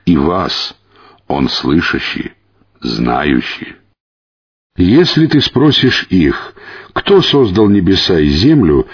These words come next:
и подчинил солнце и луну, они непременно скажут: «Аллах». До чего же они отвращены от истины? Аллах увеличивает или ограничивает удел тому из своих рабов,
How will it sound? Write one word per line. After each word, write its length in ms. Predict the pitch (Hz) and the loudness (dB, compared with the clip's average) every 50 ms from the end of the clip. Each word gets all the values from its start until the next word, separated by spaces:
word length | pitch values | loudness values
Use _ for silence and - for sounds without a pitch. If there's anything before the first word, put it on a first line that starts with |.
| - - _ - | -20 -12 _ -2
и 120 | 139 165 | -2 -2
подчинил 920 | 170 - 147 135 - - - 131 117 123 113 113 123 139 143 139 131 139 - _ _ _ - | 0 0 -2 -2 -2 -2 -4 -2 0 2 2 4 4 4 4 4 2 0 -4 _ _ _ -8
солнце 500 | - - - 110 117 120 117 - - 104 | -4 -2 0 2 2 2 2 0 0 0
и 120 | - 107 | 2 2
луну, 460 | 95 82 82 78 69 65 62 - - _ _ _ _ _ _ _ _ _ _ _ _ - | 2 4 4 2 2 0 0 -2 -6 _ _ _ _ _ _ _ _ _ _ _ _ -6
они 220 | - 90 107 120 127 | -2 0 2 2 2
непременно 580 | 127 110 - 117 113 107 95 78 69 69 67 | 2 2 2 2 2 2 2 2 2 0 0
скажут: 520 | 67 - - - 67 60 55 58 57 - - _ - | -2 -4 -4 -4 -4 -2 -2 -4 -6 -6 -12 _ -6
«Аллах». 720 | - 76 80 82 80 85 95 95 - - - - - - _ _ _ _ _ _ _ - - - - - - - - | -4 0 2 2 2 2 2 0 -2 -6 -10 -18 -20 -20 _ _ _ _ _ _ _ -20 -20 -20 -20 -20 -20 -14 -8
До 200 | 73 73 98 104 | -4 -2 -2 0
чего 340 | - - 113 110 139 175 170 | 0 0 2 4 4 4 2
же 160 | 117 139 143 | 2 2 2
они 160 | 131 127 123 | 4 4 2
отвращены 680 | 120 98 - 92 87 85 82 - - 78 78 82 90 87 | 2 0 0 0 0 0 0 0 0 0 2 2 0 0
от 260 | 78 78 76 - - | -2 -4 -6 -4 -4
истины? 580 | 67 64 - - - - 58 52 52 50 50 - _ _ _ _ _ _ _ _ _ _ _ _ _ _ - - - - - - - - - - | -4 -4 -4 -6 -6 -6 -6 -6 -6 -8 -10 -14 _ _ _ _ _ _ _ _ _ _ _ _ _ _ -20 -20 -20 -20 -20 -20 -20 -20 -10 -4
Аллах 500 | - 110 123 123 123 131 143 147 123 - | -2 2 2 4 4 4 2 2 2 2
увеличивает 840 | 147 139 131 123 113 120 135 - - - 123 120 117 107 - - - | 4 4 4 4 4 2 2 2 2 2 4 4 2 0 -2 -2 0
или 200 | 117 123 123 123 | 2 2 4 4
ограничивает 760 | 120 98 101 107 104 98 98 104 95 - - 107 101 98 - | 4 2 2 2 2 2 2 2 2 2 2 2 2 2 0
удел 400 | - 98 85 76 85 92 92 85 | 0 -2 0 2 2 2 2 2
тому 360 | 76 - 82 78 82 110 127 | 0 0 0 0 2 2 2
из 120 | 127 113 - | 2 2 0
своих 400 | - - 90 80 78 73 - - | 0 2 2 2 2 2 0 -2
рабов, 360 | 78 73 67 67 65 60 - | -2 -2 0 0 0 -2 -2